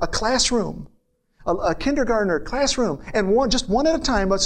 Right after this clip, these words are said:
a little kindergartner there, and they sat him down at that little table, and there was a box in the middle with a little lid on it. And he kinda interviewed that little kid,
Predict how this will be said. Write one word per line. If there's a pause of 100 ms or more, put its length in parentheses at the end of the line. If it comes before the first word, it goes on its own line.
(120)
a
little
kindergartner
there,
and
they
sat
him
down
at
that
little
table,
and
there
was
a
box
in
the
middle
with
a
little
lid
on
it. (560)
And
he
kinda
interviewed
that
little
kid,